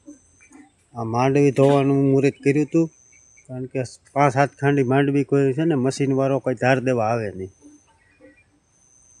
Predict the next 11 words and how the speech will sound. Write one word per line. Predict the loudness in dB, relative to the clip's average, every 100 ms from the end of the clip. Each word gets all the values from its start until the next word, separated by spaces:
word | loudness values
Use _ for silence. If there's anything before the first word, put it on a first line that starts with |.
| -10
અને | -4
આ | -2 0
ગામમાં | 2 2 2
મશીન | 2 0 0 0
નથી | 2 4 2
ને, | -2 -12 -20 -20 -16 -8 -2 -2 -2 -10 -14 _ _ _ _
તો | -16 -6
ધોવાનો, | 2 6 6 6 2 -2 _ _ -18
ધોવાનું | -2 2 2 2 -2
ચાલુ | -4 -4 -6
કર્યું. | -8 -10